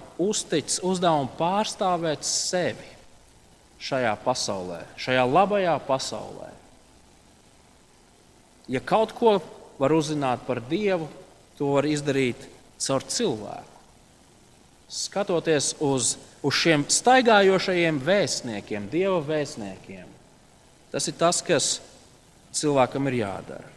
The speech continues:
Pārstāvēt Dievu nozīmē rūpēties par to, ko Dievs ir radījis.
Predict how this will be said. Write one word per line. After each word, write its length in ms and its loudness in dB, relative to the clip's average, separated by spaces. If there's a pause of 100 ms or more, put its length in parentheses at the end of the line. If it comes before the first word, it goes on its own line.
(560)
Pārstāvēt 800 10
Dievu 440 4
nozīmē 560 0 (400)
rūpēties 1000 -2 (640)
par 160 -2
to, 160 -2
ko 160 0
Dievs 360 2
ir 120 0
radījis. 600 -2